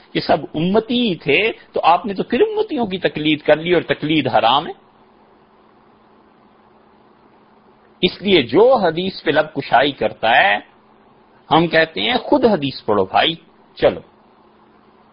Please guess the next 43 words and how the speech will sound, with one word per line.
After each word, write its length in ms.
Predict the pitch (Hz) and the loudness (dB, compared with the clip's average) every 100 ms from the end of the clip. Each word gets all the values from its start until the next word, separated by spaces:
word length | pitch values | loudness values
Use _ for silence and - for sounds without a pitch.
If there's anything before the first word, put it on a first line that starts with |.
| _ _ _ _ - | _ _ _ _ 2
خود 240 | 392 196 | 2 4
پڑھو، 240 | 156 123 104 - _ _ _ _ _ _ _ _ - | 2 2 -2 -10 _ _ _ _ _ _ _ _ -2
عربی 340 | 120 135 127 127 | 0 2 0 2
پڑھو، 360 | 131 170 233 - _ _ _ _ _ - | 2 2 0 -4 _ _ _ _ _ -2
عربی 360 | 165 196 240 233 | 2 2 2 2
پڑھ 240 | 175 156 | 2 2
لینے 240 | 151 143 127 | 0 -2 -2
کے 120 | 123 | 2
بعد 240 | 127 127 123 | 2 2 0
جب 120 | 127 | -4
اس 160 | - | -4
میں 80 | 127 | -4
مہارت 460 | 120 113 123 127 123 | 0 4 4 2 -2
ہو 80 | 113 | 0
جائے 380 | 127 156 208 - _ _ _ _ _ _ - | 2 4 2 -4 _ _ _ _ _ _ 2
تو 80 | 165 | 2
پھر 260 | - 240 | 4 0
اس 140 | 220 - | 0 0
کے 120 | 160 | 2
بعد 340 | 147 160 196 196 - | 4 4 4 0 2
صرف 320 | 196 190 - | 2 2 -4
نحو 340 | 151 175 185 | 0 4 4
وغیرہ 320 | 156 143 156 170 | 2 2 4 2
یہ 120 | 151 | 0
سب 260 | - 185 | -6 -6
کچھ 180 | 156 - | -6 -4
پڑھ 160 | 165 160 | -2 -2
کے 120 | - 202 | -2 0
اب 240 | 196 - | 0 0
حدیث 340 | 151 135 151 | -2 -2 -8
کی 100 | - | -10
کتاب 360 | 139 - 151 160 | -12 2 2 2
خود 320 | - 240 160 | -2 -4 0
پڑھیے، 340 | 113 107 95 92 _ _ _ _ _ _ - | -4 -4 -8 -10 _ _ _ _ _ _ -2
کسی 280 | 370 415 440 | -2 -2 -2
کی 100 | 214 | 2
نہ 120 | 165 - | 2 0
سنو، 180 | 104 101 | -8 0
نہ 100 | 143 | 2
ہماری 420 | 147 143 160 208 | 4 2 2 0
نہ 80 | 185 | -4
کسی 280 | 139 - | -6 -10
اور 240 | 127 120 | 0 2